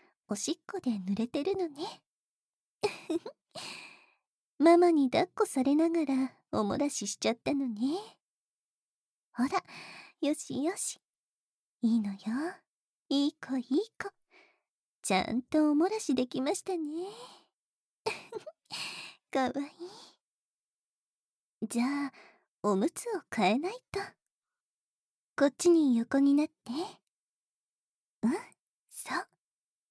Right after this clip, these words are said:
はーい。あら、おむつ膨らんでる。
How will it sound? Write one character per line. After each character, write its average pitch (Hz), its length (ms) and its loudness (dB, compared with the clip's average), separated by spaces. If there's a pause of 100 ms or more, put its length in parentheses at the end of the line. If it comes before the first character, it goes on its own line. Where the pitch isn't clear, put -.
(600)
は 202 380 -6
ー 320 40 -2
い。 427 120 -6 (1500)
あ 208 160 -2
ら、 233 640 -8 (600)
お 240 40 4
む 240 140 2
つ - 160 -2
膨 - 360 -4
ら 247 180 0
ん 311 80 -4
で 349 140 -2
る。 381 200 -12